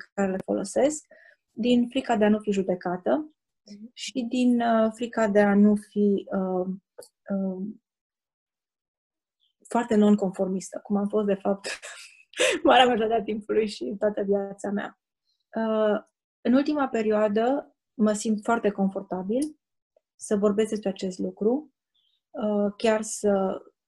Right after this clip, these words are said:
Speaker 1: conduc, uh, meditații și, uh,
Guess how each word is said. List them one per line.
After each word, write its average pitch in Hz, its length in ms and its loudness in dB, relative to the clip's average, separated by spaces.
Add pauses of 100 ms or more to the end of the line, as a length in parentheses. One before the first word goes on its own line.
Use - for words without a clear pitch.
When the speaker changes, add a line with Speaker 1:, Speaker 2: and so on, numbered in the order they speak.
(120)
Speaker 1:
conduc, 202 520 2
uh, 190 240 -4 (200)
meditații 202 840 -6 (440)
și, - 720 -6 (140)
uh, 220 480 0